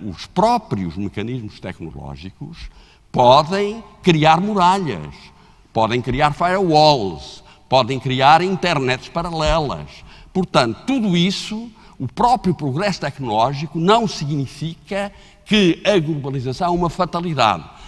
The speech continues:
porque a globalização resulta de uma vontade política. E se, eh, eh, fazer uma globalização de,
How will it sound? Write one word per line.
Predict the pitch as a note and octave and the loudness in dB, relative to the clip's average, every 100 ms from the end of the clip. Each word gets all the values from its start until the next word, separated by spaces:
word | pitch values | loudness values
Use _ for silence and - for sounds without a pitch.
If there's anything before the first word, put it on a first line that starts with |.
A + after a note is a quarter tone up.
| - - _ - | -20 -20 _ 2
porque | A#3 G3 F3 | 2 4 2
a | C#3+ | 0
globalização | B2 A2+ F#2 G2 - D#3 F3+ | -2 -8 -8 -10 -6 -4 -2
resulta | D3+ C3+ G2 F3+ G3 F#3 | 0 -2 -2 -6 -6 -8
de | E3 | -6
uma | F3 | -6
vontade | D#3+ E3 D#3 E3+ | -6 -4 -4 -4
política. | - D#3+ D3 - E2+ D#2 B1 - _ - - - - | -4 -2 -2 -4 -10 -10 -12 -16 _ -20 -20 -20 -4
E | D3+ | -2
se, | D3+ - G3 F3+ C#3 A#2 - - - _ - | -2 -2 0 0 0 -4 -8 -20 -20 _ -4
eh, | A#2 A#2+ - | 0 0 0
eh, | A2 - | -2 -2
fazer | - A#2+ A2 F#3+ | 0 2 4 4
uma | G3 | 2
globalização | F3 D3+ B2+ F#3 G3 - | 0 -2 -4 -4 -4 -8
de, | B2 C4 | -6 -6